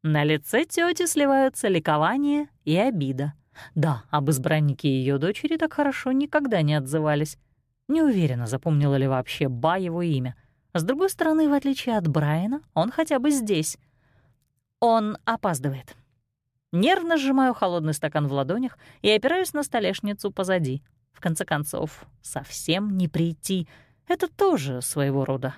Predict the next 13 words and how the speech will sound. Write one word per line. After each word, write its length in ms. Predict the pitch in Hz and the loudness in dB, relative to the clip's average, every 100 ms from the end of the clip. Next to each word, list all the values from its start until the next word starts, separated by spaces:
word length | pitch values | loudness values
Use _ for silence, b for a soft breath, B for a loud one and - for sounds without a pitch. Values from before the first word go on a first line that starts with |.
| - | -6
опоздание. 720 | 131 185 151 131 123 127 120 _ _ _ _ - | -2 0 0 -2 -4 -6 -12 _ _ _ _ 0
Так 200 | 370 247 | 0 0
ведь? 260 | 135 - _ _ _ _ _ _ | -8 -10 _ _ _ _ _ _
Как 220 | - 220 | -4 0
некрасиво 880 | 214 220 - 208 196 - 254 370 392 | 2 2 2 2 2 0 2 2 2
с 120 | - | 0
его 200 | 180 175 | 0 0
стороны. 520 | - 175 165 151 143 156 _ _ _ _ | 0 0 2 0 -2 -6 _ _ _ _
Все 240 | - 151 | -6 -4
больше 320 | 135 143 - 160 | 0 -2 0 0
злорадствует 680 | 143 143 151 - 196 196 | 2 2 0 -2 -2 -2
тетя 220 | - 156 185 | -2 -4 -2
Маргарет. 520 | 165 131 139 147 | -2 -2 -4 -6